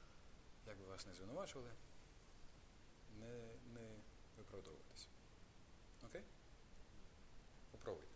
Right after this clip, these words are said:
подивіться. Це дуже цікава вправа. Багато що можна <laughs> довідатись про себе. <clears throat> Окей.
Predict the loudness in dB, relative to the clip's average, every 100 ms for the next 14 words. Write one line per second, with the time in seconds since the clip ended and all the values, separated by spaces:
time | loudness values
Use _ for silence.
0 | 0 0 0 0 0 -2 -2 -2 0 0
1 | 0 0 2 6 8 8 8 8 8 6
2 | -2 -4 -2 -2 0 2 2 2 2 2
3 | 2 2 10 12 12 8 4 2 0 -4
4 | -2 2 6 6 4 4 4 6 6 6
5 | 4 -2 -2 -2 0 -2 -2 -2 -2 -2
6 | -4 -2 -2 -2 0 6 8 8 6 2
7 | -2 -2 -2 -2 -4 -4 -4 -2 -4 -4
8 | -6 -6 -2 0 0 -2 -4 -4 -2 -2
9 | -2 -4 -4 -2 -2 -2 -2 0